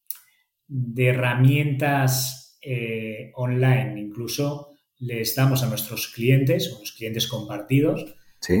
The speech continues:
Speaker 1: pues, un servicio de atención incluso por WhatsApp con un modelo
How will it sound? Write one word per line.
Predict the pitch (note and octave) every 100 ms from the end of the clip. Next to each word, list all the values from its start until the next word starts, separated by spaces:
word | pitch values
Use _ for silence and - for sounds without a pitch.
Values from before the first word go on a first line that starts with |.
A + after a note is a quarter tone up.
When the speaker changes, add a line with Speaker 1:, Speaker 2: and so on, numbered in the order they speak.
| B2+
Speaker 1:
pues, | B2+ C#3+ C3 - D#3+
un | C3+
servicio | C3+ C3 C3 D3
de |
atención | C3 B2+ B2+ C3 C#3 C#3+ D3+
incluso | C#3 B2 - - C3
por | A#2
WhatsApp | A#2 A2+ C3+ C3+ C3 - - _ _ _ _
con | C3 B2
un | C3 C3+
modelo | C3+ B2 B2+ B2+ C#3+ - -